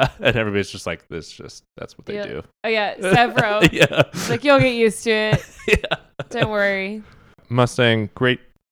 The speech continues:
Speaker 1: great set of chapters from her. Um, all right. Also, I wanna talk about another thing from that discussion, and that's the robots and aliens thing that they talk about. Just because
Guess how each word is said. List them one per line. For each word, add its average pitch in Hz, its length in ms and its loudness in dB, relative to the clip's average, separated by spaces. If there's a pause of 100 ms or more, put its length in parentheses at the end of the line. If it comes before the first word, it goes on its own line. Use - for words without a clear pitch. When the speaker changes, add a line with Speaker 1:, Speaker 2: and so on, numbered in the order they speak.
(120)
Speaker 1:
great 143 260 4
set 127 160 2
of 104 60 -2
chapters 92 440 0
from 92 180 -6
her. 92 240 -2 (220)
Um, 98 440 0
all 113 100 -4
right. 95 180 -2 (340)
Also, 123 640 -2
I 107 80 -8
wanna 107 160 -4
talk 104 180 4
about 101 320 4
another 110 360 2
thing 92 360 -6
from 95 280 -6
that 85 200 -6
discussion, 90 540 -10
and 95 160 -8
that's 101 300 -6
the 123 120 -2
robots 98 540 4
and 90 80 -2
aliens 87 720 -4
thing 87 300 2
that 82 120 -6
they 87 140 0
talk 85 280 0
about. 82 360 0
Just 117 200 -6
because 107 480 0